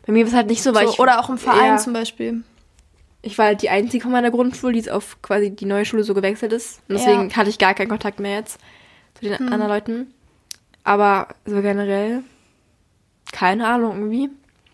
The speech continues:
Speaker 1: bleibt
Speaker 2: Ja.
Speaker 1: der Kontakt dann nur bestehen, wenn man halt wirklich daran arbeitet, so.
Speaker 2: Ja, genau.
Speaker 1: Ich find, wir sind halt schon so, wir schreiben uns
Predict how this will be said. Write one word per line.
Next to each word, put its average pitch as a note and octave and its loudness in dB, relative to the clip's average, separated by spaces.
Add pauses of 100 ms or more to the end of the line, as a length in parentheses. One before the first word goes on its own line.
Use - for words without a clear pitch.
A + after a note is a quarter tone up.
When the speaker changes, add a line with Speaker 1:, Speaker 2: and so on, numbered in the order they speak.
(200)
Speaker 1:
bleibt A#3 2
Speaker 2:
Ja. A#3 -4
Speaker 1:
der A#3 4
Kontakt B3 0
dann A3 0
nur A#3+ 4
bestehen, B3 2
wenn A3+ 0
man A3+ 0
halt G#3 -2
wirklich A3+ 0
daran G3 -2
arbeitet, F#3+ 0
so. F#3+ -8 (200)
Speaker 2:
Ja, A#3 -4
genau. A#3 -10 (1800)
Speaker 1:
Ich G#3 -4
find, A3 0
wir A#3 4
sind A3 2
halt G3+ 4
schon A3+ 0
so, G#3+ 2
wir G3+ 4
schreiben G3 0
uns F#3+ -4